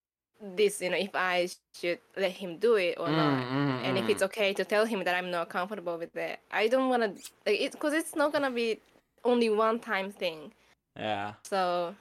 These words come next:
Speaker 2: I think that's a very reasonable thing, by the way, and I agree with that so much, where there's, like,
Speaker 1: Mm.
Speaker 2: there's things that,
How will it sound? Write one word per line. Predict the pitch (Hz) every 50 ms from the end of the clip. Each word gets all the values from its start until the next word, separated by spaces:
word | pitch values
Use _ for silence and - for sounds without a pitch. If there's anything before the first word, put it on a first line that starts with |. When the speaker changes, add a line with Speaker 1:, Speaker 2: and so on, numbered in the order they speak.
| - -
Speaker 2:
I | 135 160
think | 208 233 247
that's | 214 190 - 185
a | 151
very | 135 131 131 131 135 135 127 139 139 135 135 135 131 131 131 127 123 110 - -
reasonable | 110 123 139 143 147 147 131 120 120 120 113 107 107 104
thing, | - 113 107 104
by | 104 101
the | 98
way, | 101
and | 101 104
I | 107 110
agree | 110 107 120 120
with | 120 120 -
that | 113 107 101
so | - - 110 110
much, | 107 107 107 110 127 - - - - _
where | - 110 113 113 113 113
there's, | 113 117 120 - 143
like, | 135 127 120 110 98
Speaker 1:
Mm. | 185 185 185 185 - - - _ _ _
Speaker 2:
there's | 135 151 165 170 165 165
things | - 156 151 156 160 160 147 135
that, | 135 127 123 120 117 110 107 107 92 - -